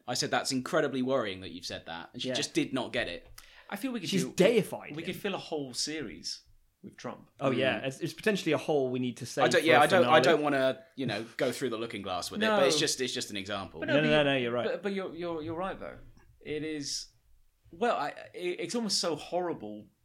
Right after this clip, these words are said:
Speaker 3: the, the brain can only draw back from it, like, like
Speaker 1: Mm.
Speaker 3: touching a hot plate, like, ooh. 'Cause it's like, to acknowledge that our world, our species, has done something so stupid and continues to, continue to back up and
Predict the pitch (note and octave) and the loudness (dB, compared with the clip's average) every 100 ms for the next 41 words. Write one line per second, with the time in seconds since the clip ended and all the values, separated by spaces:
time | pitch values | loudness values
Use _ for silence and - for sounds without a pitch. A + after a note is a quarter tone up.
0 | _ _ - C#3+ - _ C3 C3+ G2+ C#3+ | _ _ -20 -18 -18 _ -20 -20 -16 -12
1 | C#3+ C#3+ D#3 D3+ C#3+ C#3 C3 C#3 C#3 C#3 | -6 -2 -2 -2 -4 -6 -8 -8 -6 -4
2 | C3 B2 - _ _ _ _ _ - C#3 | -4 -6 -10 _ _ _ _ _ -20 -12
3 | B2 D#3+ D3 D#3+ D#3+ - C3 G2 E2+ G#2+ | -6 -4 -2 -4 -6 -10 -10 -10 -12 -14
4 | - G#2+ A2+ A2+ G#2+ F#2+ - - - - | -14 -8 -4 -4 -4 -6 -8 -12 -14 -14
5 | - C3+ G2+ F#2+ G2+ G3 D#3 G#2 - - | -10 -8 -8 -12 -8 -4 -4 -4 -8 -10
6 | - G#3 A3 A3+ - - - _ _ - | -14 -8 -4 -4 -6 -12 -20 _ _ -6
7 | B3+ A3 C4 B3+ C3+ G2+ - A#2 G#2+ - | -4 -2 0 0 -2 -6 -8 -6 -6 -8
8 | _ _ _ C3+ C3 B2+ A#2+ C#3 B2 G2+ | _ _ _ -6 -4 -4 -4 -2 -2 -2
9 | F#2 G#2 - D3 C3+ B2 G2 G#2+ G#2+ B2+ | -8 -8 -6 -6 -6 -6 -8 -10 -8 -8
10 | A2+ G#2 G#2+ G#2 - D3 A2+ G#2+ - B2 | -8 -10 -6 -4 -2 -2 -4 -4 -6 -8
11 | G2 F#2 - B2+ C#3 D3+ D#3+ D3 C3+ - | -8 -12 -12 -12 -12 -10 -8 -6 -6 -4
12 | B2+ A#2+ _ _ _ _ _ _ _ _ | -4 -6 _ _ _ _ _ _ _ _
13 | _ _ - - - C#3+ D#3 D3 C#3+ - | _ _ -20 -18 -16 -12 -10 -8 -8 -4
14 | C#3 - D#3 C3 - - B2 A2 A2 | -4 -4 -4 -4 -4 -8 -8 -6 -10